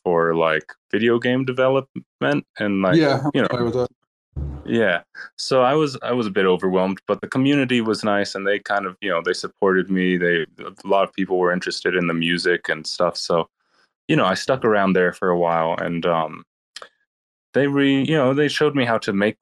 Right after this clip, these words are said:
Speaker 1: my own contracts and stuff. So I re-, it was definitely beneficial, but al-, also very overwhelming. And, uh, yeah, started to feel community. People started to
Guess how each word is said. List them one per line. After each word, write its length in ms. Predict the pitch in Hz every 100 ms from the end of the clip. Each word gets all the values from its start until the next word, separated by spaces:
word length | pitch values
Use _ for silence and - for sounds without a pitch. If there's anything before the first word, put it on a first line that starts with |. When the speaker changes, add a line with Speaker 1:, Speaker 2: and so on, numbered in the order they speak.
| -
Speaker 1:
my 160 | 98
own 120 | 98 95
contracts 640 | 92 92 - 92 87 -
and 120 | 90
stuff. 240 | - 92
So 160 | - 107
I 60 | 131
re-, 260 | 143 131 - - - _ _ _ _ -
it 40 |
was 300 | 113 107 - -
definitely 400 | 107 104 87 85
beneficial, 680 | - 90 - 101 101 120 131
but 180 | 110 90
al-, 160 | 92 - -
also 300 | 92 - 90
very 280 | 90 87 85
overwhelming. 720 | 82 87 82 82 85 85 87
And, 340 | 92 82 82
uh, 260 | 87 82 82 -
yeah, 140 | 143 120
started 320 | - 135 147
to 80 | 123
feel 220 | - 110
community. 600 | - 101 95 110 107 107
People 320 | - 104 104
started 320 | - 98 95
to 200 | - 87